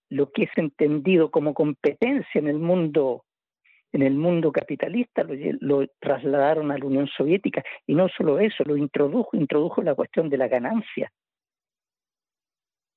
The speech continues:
que, eh, no era, no era, es una categoría ajena a la economía socialista y ajena al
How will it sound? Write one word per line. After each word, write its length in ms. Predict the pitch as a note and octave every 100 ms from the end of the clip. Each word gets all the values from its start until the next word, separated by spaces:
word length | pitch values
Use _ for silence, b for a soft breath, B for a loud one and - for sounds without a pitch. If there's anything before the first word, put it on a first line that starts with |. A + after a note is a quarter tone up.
| _ _ _ -
que, 220 | A#2+ C3
eh, 220 | - B2
no 220 | B2 C3+
era, 240 | D3 D#3 C3+
no 160 | C3
era, 540 | D3+ F3+ D3 C3 B2 - - - _ _ _ _
es 160 | - - -
una 240 | C#3 C3+ - _ _ _ _ _ _ _ _
categoría 600 | - B2+ C#3 C3 C#3+ D3
ajena 580 | B2+ - F3 F3+ B2+ G#2+ _ _ _ _
a 40 |
la 80 | A#2
economía 480 | B2 C3 B2 C3 B2+
socialista 680 | - - - C3 - - - _ _ B B _
y 140 | C#3+ B2+
ajena 520 | - - A3 C4 B3 B B B _ _ _ _ _ _ _ _ _ _
al 180 | C3+ C#3+